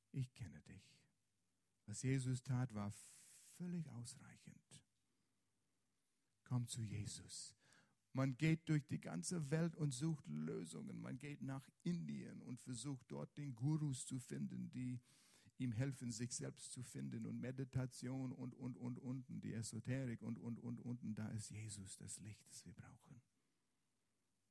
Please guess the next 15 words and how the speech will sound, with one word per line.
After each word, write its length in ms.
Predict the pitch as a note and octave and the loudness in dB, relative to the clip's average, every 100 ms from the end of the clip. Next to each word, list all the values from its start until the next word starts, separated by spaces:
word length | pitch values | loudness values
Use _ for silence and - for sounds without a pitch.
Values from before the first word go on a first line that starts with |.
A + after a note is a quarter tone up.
| _ _ _ _ _ _ _ _ | _ _ _ _ _ _ _ _
Er 80 | - | -4
ist 120 | A2 G#2 | -2 -2
ausreichend. 800 | A2+ G#2 G2+ F#2 E2+ - - - _ _ _ _ _ _ _ - | -2 0 -2 -4 -8 -12 -18 -20 _ _ _ _ _ _ _ 0
Man 80 | B2 | 2
muss 160 | A#2 | 4
Zeit 240 | C#3 D3+ G3+ | 6 6 4
mit 140 | B2+ | 2
ihm 160 | A2+ G2+ | 2 0
verbringen. 520 | F#2 E2+ D#2+ D#2 - - _ _ _ _ _ _ _ _ _ _ _ - | -2 -2 -4 -4 -8 -14 _ _ _ _ _ _ _ _ _ _ _ 4
Ein 100 | C3 | 8
Mann 240 | C#3 C3+ | 8 6
kaufte 460 | C3+ C3 B2+ C3 A#2 | 4 4 2 0 0
ein 320 | G#2 G2+ F#2+ _ _ _ _ - _ _ _ _ - | 0 -2 -6 _ _ _ _ -20 _ _ _ _ -4
Rolls-Royce 1600 | A2 C3+ C3+ A#2 A2+ A#2 A#2 A2+ - - - - - - - | -2 0 -2 0 0 2 2 0 -4 -6 -6 -6 -6 -4 -4
Silver 520 | - B2 B2 A#2 A#2 | 0 0 0 -2 -4